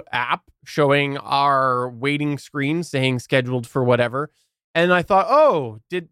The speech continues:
did the YouTube video not actually go live? Did I not do something right?" And I, and we also have in our chat Johnny Pennington. I said, "Johnny, are you on YouTube?" And he's like, "It was working."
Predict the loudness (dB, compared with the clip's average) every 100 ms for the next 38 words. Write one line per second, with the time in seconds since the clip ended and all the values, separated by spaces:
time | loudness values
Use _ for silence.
0 | -14 -12 -6 -6 -6 -6 -2 -2 0 0
1 | 2 2 0 -2 -2 -2 2 2 2 0
2 | -4 -8 -2 0 2 0 -4 -6 -6 -6
3 | -4 -4 0 0 0 -6 _ _ _ -2
4 | 0 0 0 -2 -4 -4 -4 -2 -4 -6
5 | -6 -6 -6 -10 -6 -6 -6 -6 -2 -2
6 | 0 -2 -2 -2 0 2 2 2 0 2
7 | 2 2 -2 -2 -2 0 2 0 0 -2
8 | 2 2 2 -4